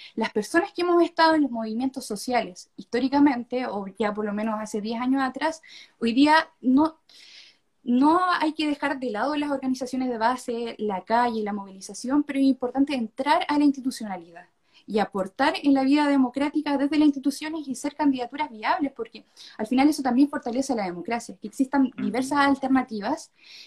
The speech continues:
Speaker 1: y que las personas, eh, nosotros conocemos el síntoma de la apatía a la
Speaker 2: Ujú.
Speaker 1: democracia, a los procesos eleccionarios. Yo lo vivo en las calles también, donde las personas
Speaker 2: Ujú.
Speaker 1: están aburridas de la política, los factores son múltiples,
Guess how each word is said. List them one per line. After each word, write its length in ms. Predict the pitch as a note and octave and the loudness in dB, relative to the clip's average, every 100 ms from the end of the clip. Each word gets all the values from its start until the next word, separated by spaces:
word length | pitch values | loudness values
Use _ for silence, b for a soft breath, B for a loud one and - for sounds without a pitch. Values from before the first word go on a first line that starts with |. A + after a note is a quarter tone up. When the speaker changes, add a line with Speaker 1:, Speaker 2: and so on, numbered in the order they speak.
| - | -12
Speaker 1:
y 100 | G#3+ | -4
que 200 | A#3+ G#3+ | -2 -2
las 140 | A#3 A3+ | -4 -2
personas, 400 | G#3+ C#4+ D#4 D4+ C4+ _ _ _ - G#3 - | 0 4 4 4 -4 _ _ _ -12 -12 -8
eh, 160 | A3 G3 | -6 -2
nosotros 380 | G#3 G#3 C#4 C4+ | -2 0 -2 -2
conocemos 680 | A3 - B3 C#4 C#4 C#4 C4 | -4 -2 2 2 4 2 0
el 60 | |
síntoma 440 | G#3+ C#4 C4 B3+ B3+ | 2 2 2 2 2
de 60 | B3 | 4
la 100 | G#3 | 2
apatía 680 | F3+ - B3+ C#4 C#4 D4 D4 | 0 -4 0 2 4 2 0
a 200 | A#3+ A#3+ | -2 -2
la 200 | A3 G#3+ | -2 -2
Speaker 2:
Ujú. 60 | |
Speaker 1:
democracia, 560 | G#3 G#3 A3 A#3+ - A3+ | -4 -8 -4 -4 -4 -8
a 20 | |
los 80 | A3 | -8
procesos 340 | G#3 G#3 B3 A3+ | -14 -12 -8 -8
eleccionarios. 680 | G#3 - G3 G#3+ B3 C4 C4 b b b b - | -10 -12 -4 -2 -2 -4 -8 b b b b -8
Yo 200 | G3+ A#3+ | -2 0
lo 100 | G#3+ | 0
vivo 320 | A#3 C4+ C#4 | 0 0 2
en 120 | C#4 | 0
las 100 | C4 | -2
calles 260 | - C4+ C#4 | -2 -2 0
también, 380 | C4+ A#3+ A#3+ C#4 | 0 -2 2 2
donde 220 | B3+ A#3+ | 2 -2
las 100 | A3+ | -6
personas 320 | G#3 B3+ F#3 | -8 0 0
Speaker 2:
Ujú. 60 | B3 | 2
Speaker 1:
están 160 | C#4+ D#4 | 2 4
aburridas 400 | A#3+ G#3+ C#4 D4 | 4 0 -2 0
de 60 | |
la 80 | C#4 | -2
política, 400 | B3 B3 B3+ C4 | -2 -6 -6 -6
los 120 | B3 A3+ | -6 -8
factores 360 | G#3+ B3 B3 | -10 -6 -6
son 160 | A3+ G#3 | -8 -12
múltiples, 560 | A3+ C4+ C#4 A#3+ B3+ | -4 -4 -4 -6 -6